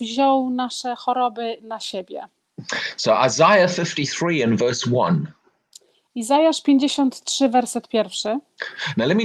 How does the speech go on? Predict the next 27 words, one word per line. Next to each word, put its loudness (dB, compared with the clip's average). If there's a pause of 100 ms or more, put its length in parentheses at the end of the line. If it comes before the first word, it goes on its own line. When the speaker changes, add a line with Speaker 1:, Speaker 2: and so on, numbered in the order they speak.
Speaker 2:
just -2
say 4
this -2
before -2 (100)
we -2 (260)
go 2
into 2
Isaiah. -4 (680)
Speaker 1:
Pozwólcie, 2
że -2
coś -2
wam 2
powiem, 0
zanim -2 (100)
przejdziemy -4
do -6
czytania. -8 (460)
Speaker 2:
Please -2
share 4
this -2
message 0 (160)
with -2
your 0
friends, 0
Christians 0
and 2
non-Christians. -2